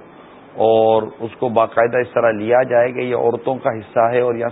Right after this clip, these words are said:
صرف عورتیں ہی ہوتی ہیں، اس طرح بہنیں ہی ہوتی ہیں، اور یہاں غیر مردوں کا داخلہ ممنوع ہو جائے۔ تو اس طرح کی صورت ہو، اور جہاں ایسی صورت ہی نہیں ہے اور مرد اور عورتوں کا اختلاط ہے اور یہ مل جل کر ایک ساتھ جو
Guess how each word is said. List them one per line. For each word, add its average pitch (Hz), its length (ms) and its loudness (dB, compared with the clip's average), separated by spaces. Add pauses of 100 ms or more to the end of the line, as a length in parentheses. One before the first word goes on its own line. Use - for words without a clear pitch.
صرف 143 220 -2
عورتیں 113 460 0
ہی 135 160 -2
ہوتی 117 360 -2
ہیں، 113 80 -6
اس 101 120 -12
طرح 110 140 -6
بہنیں 113 300 -4
ہی 139 80 -6
ہوتی 107 320 -10
ہیں، 110 80 -14 (480)
اور 117 100 0
یہاں 120 180 4
غیر 117 280 2
مردوں 117 380 0
کا 117 180 2
داخلہ 107 560 2 (460)
ممنوع 143 440 0
ہو 120 100 2
جائے۔ 101 300 2 (500)
تو 110 220 -2
اس 123 100 -4 (100)
طرح 120 320 2 (100)
کی 147 80 -6 (160)
صورت 123 320 0
ہو، 120 260 2 (480)
اور 113 160 2
جہاں 120 420 0
ایسی 120 300 -6 (120)
صورت 156 340 0
ہی 156 60 -2
نہیں 139 260 -4
ہے 131 120 -4 (400)
اور 113 160 0
مرد 123 300 0
اور 127 180 4
عورتوں 123 240 0
کا 120 100 -2
اختلاط 120 600 2
ہے 127 80 0
اور 120 180 2
یہ 117 80 -2
مل 117 280 -4
جل 117 220 -4
کر 123 140 2
ایک 117 160 0
ساتھ 117 220 0
جو 113 200 0